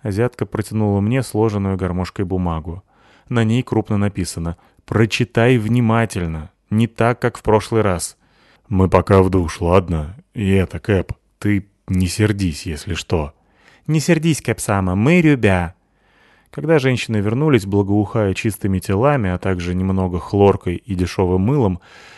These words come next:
я всё ещё читал. Они, вздыхая и косясь на меня, заправили кровати и сели на одной вдвоем, положив руки на колени, как примерные школьницы. Смотрят на меня и вздыхают по очереди,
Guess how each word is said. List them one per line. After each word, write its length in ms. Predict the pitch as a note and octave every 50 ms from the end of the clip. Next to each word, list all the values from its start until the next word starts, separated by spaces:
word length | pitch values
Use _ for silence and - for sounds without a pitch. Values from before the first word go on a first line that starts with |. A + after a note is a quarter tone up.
| - _ _
я 160 | A#2+ A#2 A2
всё 200 | G2 - - G#2+
ещё 200 | F#2 F2 - -
читал. 580 | - - G2 - - F2+ E2 D#2 D2+ D#2 _ _ _ _ _ _ _ _ -
Они, 400 | A#2+ B2 B2 C3 C3+ C#3+ C#3+ B2+
вздыхая 500 | A2 G#2 F#2+ F#2 G2+ G2 - A#2+ A2 G#2
и 120 | G#2 G#2+ G#2+
косясь 460 | - A2 G2+ - - G2+ F#2+ - -
на 60 | G2+
меня, 360 | F#2+ G2 G#2 A#2 B2+ C3+ B2+ - - - - - _
заправили 560 | - A2+ C3+ C#3 - A#2 G#2+ F#2+ F2+ E2+ F2+
кровати 560 | - - G#2 G2+ G2 A2 B2+ C#3 C3 - -
и 260 | G#2 - - A#2 A2+ G2+
сели 340 | - - - B2+ B2+ A#2 G#2+
на 180 | F#2+ G2 F#2+
одной 240 | F#2 F2 F#2 G2+ G#2
вдвоем, 540 | G2+ G2 F#2+ G2+ G2 F2+ E2+ E2+ F2 E2+ E2 _ - - - _ -
положив 440 | A2 G2+ F#2+ F#2 F2+ G2 F2+ -
руки 220 | G2+ G2+ F#2+ - F2+
на 120 | F2+ F2
колени, 440 | - - F2+ F2 F#2 A#2 C3 A#2 G2
как 200 | - - F2 -
примерные 500 | - G2 F#2 F2 F#2 F#2 F#2+ F#2 F#2 F#2
школьницы. 680 | - - - G2+ F2+ E2 D#2+ E2 E2+ - - G#2+ G#2+ G#2+ - _ _ _ _ _ _ _ _ -
Смотрят 440 | - - A#2+ C#3 A#2 A#2 G#2+ F2+
на 60 | G2+ F#2
меня 300 | F2 F2 F2 F2+ F2+ F#2+
и 220 | - - A#2+ B2+
вздыхают 640 | A#2+ A2+ G2 G2 F#2 - - G2 F2+ F2+ F2+ - _
по 80 | -
очереди, 640 | F#2 E2+ E2 D#2+ D#2 - - E2+ F2 D#2+ E2+ E2+ -